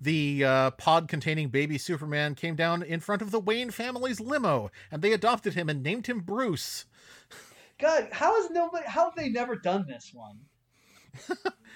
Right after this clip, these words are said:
Speaker 1: They did. It's great. I have a
Speaker 2: Wait,
Speaker 1: copy.
Speaker 2: oh, wait, that's for real?
Speaker 1: It's a comic. It's not a movie, but yeah,
Speaker 2: Oh,
Speaker 1: it's real.
Speaker 2: oh, I'm, <laughs> I thought you just came up with this right now. I was gonna say, like, "Ethan, this is brilliant. You should sell this."
Speaker 1: <laughs> Unfortunately, somebody already did, and it's,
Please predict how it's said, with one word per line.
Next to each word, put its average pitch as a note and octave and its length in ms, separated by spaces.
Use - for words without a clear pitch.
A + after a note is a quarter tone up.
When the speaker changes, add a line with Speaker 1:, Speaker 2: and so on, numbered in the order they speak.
Speaker 1:
They D3 160
did. D#4+ 380
It's C#3+ 140
great. D#4 420
I E3+ 80
have - 100
a - 40
Speaker 2:
Wait, A3 80
Speaker 1:
copy. C#4 180
Speaker 2:
oh, - 20
wait, B3 140
that's A#3+ 160
for G3+ 100
real? G3 340
Speaker 1:
It's A3+ 160
a - 40
comic. A3 420
It's C3 80
not E3+ 180
a C#3+ 40
movie, D#3+ 300
but C3+ 140
yeah, A3+ 180
Speaker 2:
Oh, E4+ 220
Speaker 1:
it's A#3 80
real. A3 180
Speaker 2:
oh, F3 60
I'm, G#3 220
<laughs> - 120
I B3+ 100
thought E4 280
you C4+ 60
just E4+ 160
came C#4 140
up D4+ 140
with C#4 120
this A#3 140
right A#3+ 220
now. A3+ 360
I A3 60
was B3 80
gonna C4+ 120
say, B3 160
like, A3 160
"Ethan, C#4+ 240
this B3 120
is B3 140
brilliant. B3+ 500
You C4+ 60
should - 180
sell D#4 300
this." - 420
Speaker 1:
<laughs> C4 1120
Unfortunately, A#3 680
somebody A3+ 340
already G#3 300
did, C#3 260
and F3 220
it's, - 120